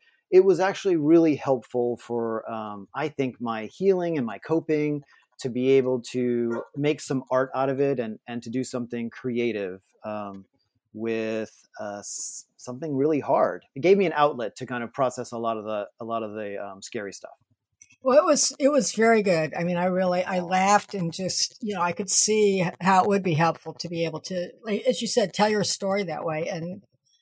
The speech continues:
Speaker 2: if I can backtrack for a minute, you mentioned you studied journalism. If I
Speaker 1: Mm-hmm.
Speaker 2: can, I studied journalism too in Missouri. I just wondered where you worked and where you won your Emmy, 'cause I know you won a regional Emmy too.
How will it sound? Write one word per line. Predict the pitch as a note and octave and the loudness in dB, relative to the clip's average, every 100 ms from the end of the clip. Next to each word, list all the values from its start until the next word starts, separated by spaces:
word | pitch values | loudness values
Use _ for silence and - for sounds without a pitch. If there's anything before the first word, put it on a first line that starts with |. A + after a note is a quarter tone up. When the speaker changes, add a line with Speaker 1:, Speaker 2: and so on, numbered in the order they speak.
| _ | _
Speaker 2:
if | |
I | D#4 | 6
can | C#4+ B3 | 8 6
backtrack | B3+ C4+ C4+ - G#3+ F#3+ | 8 8 8 6 6 6
for | G#3 | -2
a | F#3+ | 0
minute, | F3+ F#3 | 0 -2
you | B3+ G#3+ | 0 2
mentioned | A3+ A3+ A#3 G#3 | 2 2 0 2
you | G3+ | 2
studied | - G3+ F#3+ E3+ | 2 2 -2 -4
journalism. | G3+ A3 G3+ E3+ D3 E3 F3+ - - | -4 -2 -2 -2 -2 -4 -8 -12 -6
If | - | 2
I | B3+ | 4
Speaker 1:
Mm-hmm. | B3 | 4
Speaker 2:
can, | A3+ C#4 | 2 6
I | C#4+ | 6
studied | - C#4 G#3+ | 8 6 6
journalism | F#3+ G#3 G3 F3+ F3 - | 2 2 2 2 0 -4
too | G#3 F#3 E3+ F#3 | -2 0 0 -4
in | A3 F#3+ | -8 -6
Missouri. | F3+ E3+ G3 F3 E3 | -6 -6 -4 -4 -4
I | |
just | F#3 - | -4 -2
wondered | A3 G3 F3+ - | -2 -4 -6 -10
where | A3 G#3 | -4 0
you | G3 G3+ G3 A3 _ - | 2 2 2 0 _ -8
worked | A3 A3 G#3+ - | 0 2 2 0
and | G3 F3+ | 0 2
where | F#3+ | 2
you | G3 F#3+ | 2 0
won | F#3 F#3 G3 | 0 0 0
your | E3 - | -2 -2
Emmy, | G#3 B3 F#3 | -2 -2 -2
'cause | - D#3+ | -6 -6
I | F#3+ | -4
know | F#3 | -2
you | F#3 F#3 | -2 -2
won | F#3 F#3 | -2 -2
a | F3 F3+ | -2 -2
regional | F#3+ G3 F#3 F3 - | -2 -2 0 0 0
Emmy | G#3+ G#3+ F3 E3 | -2 -2 -4 -8
too. | - G#3+ F#3 E3+ | -10 -8 -8 -10